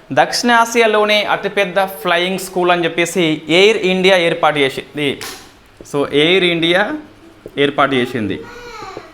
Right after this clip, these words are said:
ఎక్కడ అంటే మహారాష్ట్రలోని అమరావతి లోపల, ఏపీ కాదు మహారాష్ట్ర అని చెప్పేసి గుర్తుపెట్టుకోవాలి. ఆ, అతిపెద్ద ఫ్లయింగ్ స్కూల్ అని చెప్పేసి. ఇంకోటి చెప్పాలి అంటే ఒక విమానయాన సంస్థ ఏర్పాటు చేసిన ఫస్ట్ స్కూల్ కూడా ఇదేనట,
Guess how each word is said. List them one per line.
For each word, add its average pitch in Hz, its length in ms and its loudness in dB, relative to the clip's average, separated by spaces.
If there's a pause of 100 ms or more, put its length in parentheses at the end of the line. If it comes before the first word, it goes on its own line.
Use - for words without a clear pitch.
(280)
ఎక్కడ 156 180 2
అంటే 185 480 2 (240)
మహారాష్ట్రలోని 180 1080 2 (120)
అమరావతి 175 500 2
లోపల, 151 440 2 (260)
ఏపీ 185 340 4
కాదు 190 340 2 (100)
మహారాష్ట్ర 160 440 0
అని 156 80 0
చెప్పేసి 151 220 -4
గుర్తుపెట్టుకోవాలి. 143 720 -2 (500)
ఆ, 123 300 0
అతిపెద్ద 190 420 -2
ఫ్లయింగ్ 175 400 -2
స్కూల్ 165 280 0
అని 151 100 2
చెప్పేసి. 120 460 -2 (560)
ఇంకోటి 233 360 2
చెప్పాలి 214 320 2
అంటే 202 340 -2 (560)
ఒక 170 180 -2
విమానయాన 233 680 2
సంస్థ 202 460 -2
ఏర్పాటు 196 500 2
చేసిన 190 340 0
ఫస్ట్ 185 380 -4
స్కూల్ 190 280 0
కూడా 185 300 2
ఇదేనట, 151 420 0